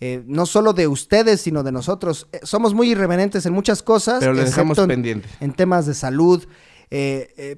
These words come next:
Speaker 1: porque, o sea, nosotros como sea, yo creo que sí aguantaría un coronavirus. Probablemente el tío Robert también. Pero la gente que está a nuestro alrededor lo va a esparcir y etcétera. Y esto no es, eh, en,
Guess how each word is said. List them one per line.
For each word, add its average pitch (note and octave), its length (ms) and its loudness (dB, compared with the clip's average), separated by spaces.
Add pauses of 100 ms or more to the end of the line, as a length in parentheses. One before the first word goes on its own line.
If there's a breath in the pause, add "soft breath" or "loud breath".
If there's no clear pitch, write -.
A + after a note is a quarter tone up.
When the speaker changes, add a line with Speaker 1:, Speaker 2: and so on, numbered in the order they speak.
Speaker 1:
porque, F3 480 0
o F#3 80 -6
sea, A3+ 140 2
nosotros A3 400 -2
como F3+ 220 0
sea, G#3+ 300 4
yo G#3 300 2
creo G#3 180 2
que E3 120 -2
sí F3+ 120 0
aguantaría D#3 440 2
un D#3 80 -2
coronavirus. D#3 640 -4
Probablemente D3+ 560 -2
el D3 80 -6
tío D#3 180 0
Robert D3 260 -4
también. F3 320 -2 (420 soft breath)
Pero F3 180 4
la E3 100 4
gente F#3 220 0
que F3+ 80 0
está F#3 160 2
a F#3 40 2
nuestro E3+ 260 0
alrededor E3 640 2
lo C3+ 240 -2
va C#3+ 120 2
a - 20 2
esparcir D3+ 520 -4
y D3 80 0
etcétera. E3 680 -4 (100)
Y E3 160 0
esto F3+ 200 0
no F3 100 0
es, - 300 -4 (960)
eh, B2 540 -12
en, C3 320 -8